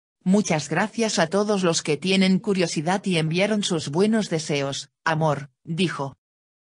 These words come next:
Debido a la incomodidad en sus ojos, Yaman tuvo que usar anteojos en la serie de televisión que interpretó.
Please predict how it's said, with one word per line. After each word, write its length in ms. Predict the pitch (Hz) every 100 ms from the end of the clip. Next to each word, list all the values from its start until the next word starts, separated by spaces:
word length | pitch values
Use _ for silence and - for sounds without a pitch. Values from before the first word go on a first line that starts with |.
| _
Debido 600 | 190 180 180 220 226 214
a 80 | 175
la 140 | 151
incomodidad 800 | 147 151 170 160 143 147 185 233
en 120 | 185 175
sus 280 | 196 185
ojos, 500 | 202 - 143 147 - - _
Yaman 440 | 151 180 185 156 143
tuvo 340 | 208 214 214
que 140 | 190
usar 360 | 156 151 175 175
anteojos 720 | 165 156 165 190 - 214 -
en 140 | 160
la 100 | 143
serie 400 | 143 202 202 196
de 100 | 170
televisión 680 | 160 156 151 139 - 175 175
que 160 | 170 156
interpretó. 800 | 147 139 139 139 135 131 117